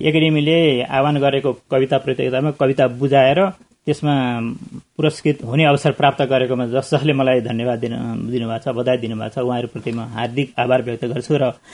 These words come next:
मेरो लेखाइको निरन्तरता त्यो जारी रहनेछ, चाहे त्यो छन्दमा लेखेर होस् अथवा छन्द नभएका कविताहरू लेखेर पो होस्,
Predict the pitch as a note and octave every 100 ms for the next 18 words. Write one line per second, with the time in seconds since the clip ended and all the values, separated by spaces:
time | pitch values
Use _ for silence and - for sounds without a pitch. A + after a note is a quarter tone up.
0 | - C#3+ E3 C#3+ B2 B2 C#3+ D3+ D3 D#3
1 | B2+ A#2+ D3 D3 C#3 C3+ C#3 E3 F3 -
2 | - - C3+ A#2 A2+ - A#2 A2+ C3 D3+
3 | D#3 C#3+ C3+ C3+ D#3 F#3+ - - C#3 C3+
4 | C3+ A#2+ C3+ C3+ C3 C3+ C3+ B2+ D#3 -
5 | - - C#3 C3+ - - - C#3 C#3 C3+
6 | A2+ A2+ C#3 D#3 D3 C3+ C#3 B2+ B2+ B2
7 | B2+ B2+ E3+ -